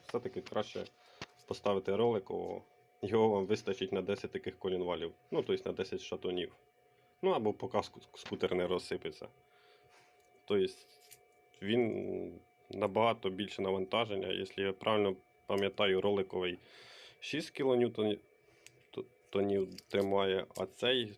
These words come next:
двадцять п'ять. Тобто, ну, саме п'ятно контакта обойми ролика і шарика набагато краще. Я це пра-, практикую на всіх скутерах, ну, кому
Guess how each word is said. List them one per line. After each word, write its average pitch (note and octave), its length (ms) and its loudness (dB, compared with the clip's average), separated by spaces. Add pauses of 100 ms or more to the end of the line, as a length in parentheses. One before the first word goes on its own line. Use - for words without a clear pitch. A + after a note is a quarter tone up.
двадцять G2+ 380 -2
п'ять. F#2 360 -2 (400)
Тобто, F#2+ 320 -2 (340)
ну, C#3 120 -2
саме A2+ 300 -2 (140)
п'ятно G#2+ 280 0
контакта - 520 -2 (480)
обойми F#2 460 2 (380)
ролика G#2+ 480 4 (100)
і G2 80 -6
шарика F#2+ 480 -2 (2000)
набагато F#2+ 500 2
краще. - 440 -2 (1300)
Я G#2 180 2
це G#2 120 0
пра-, G2 240 0 (240)
практикую - 800 -2 (280)
на G3+ 120 2
всіх - 260 0
скутерах, C#3 460 -4 (340)
ну, A3 120 -2
кому G#2+ 340 0